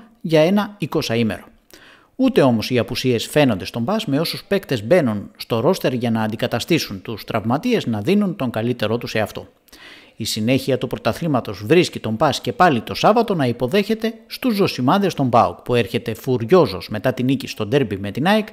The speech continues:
και θέλει να συνεχίσει τις νίκες για να διατηρηθεί σε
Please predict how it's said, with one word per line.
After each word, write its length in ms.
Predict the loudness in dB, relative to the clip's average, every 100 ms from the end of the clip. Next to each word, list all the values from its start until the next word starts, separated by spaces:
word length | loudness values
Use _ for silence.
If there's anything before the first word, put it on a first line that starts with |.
| -20 -20 -20 _
και 120 | -4 2
θέλει 300 | 4 4 2
να 160 | 0
συνεχίσει 800 | -2 0 0 0 2 0 0 -12 _ _ _ _
τις 200 | -10 -2
νίκες 320 | 0 0 0 0
για 180 | 2
να 100 | 2
διατηρηθεί 600 | 0 -2 -2 -6 -6 -2
σε 320 | -2 0 -2